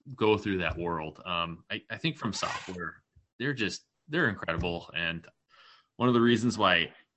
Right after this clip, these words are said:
the idea of building a mech from scraps sounds totally tedious f-, to me.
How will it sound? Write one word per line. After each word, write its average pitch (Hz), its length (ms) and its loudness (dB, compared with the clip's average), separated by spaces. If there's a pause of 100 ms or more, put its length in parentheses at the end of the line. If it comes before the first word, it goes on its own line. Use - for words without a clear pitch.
(120)
the 98 160 -4
idea 104 440 0
of 92 220 -6
building 98 600 -2 (100)
a 80 260 -8 (160)
mech 90 380 -4 (160)
from 82 480 -6 (500)
scraps - 800 0
sounds 90 460 -8 (340)
totally 113 380 0
tedious 113 520 0
f-, - 180 -20 (340)
to 131 60 -2
me. 127 300 -2